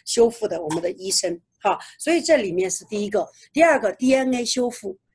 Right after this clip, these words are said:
基因为什么要修复它？我们说王菲漂不漂亮？李亚鹏帅不帅？帅。为什么生老二的时候是兔唇？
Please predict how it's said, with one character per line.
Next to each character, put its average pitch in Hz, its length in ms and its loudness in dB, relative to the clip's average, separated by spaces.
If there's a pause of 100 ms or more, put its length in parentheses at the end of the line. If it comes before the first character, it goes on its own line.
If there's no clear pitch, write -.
基 311 320 4
因 311 180 4
为 285 100 -2
什 214 140 -4
么 190 80 -2
要 180 100 -4
修 196 220 -4
复 190 140 -8
它？ 165 200 -12 (280)
我 220 60 -2
们 247 120 4
说 269 200 4 (180)
王 226 180 6
菲 277 140 -2
漂 262 120 0
不 240 60 -4
漂 226 160 4
亮？ 202 180 -2 (520)
李 214 100 4
亚 247 100 4
鹏 233 140 0
帅 226 160 0
不 190 60 -8
帅？ 185 220 -4 (560)
帅。 240 320 2 (120)
为 285 80 2
什 269 140 0
么 240 60 0
生 254 220 0
老 202 120 0
二 202 180 2
的 180 80 -2
时 - 100 -4
候 196 60 -2
是 - 160 -4
兔 202 220 -6
唇？ - 200 -10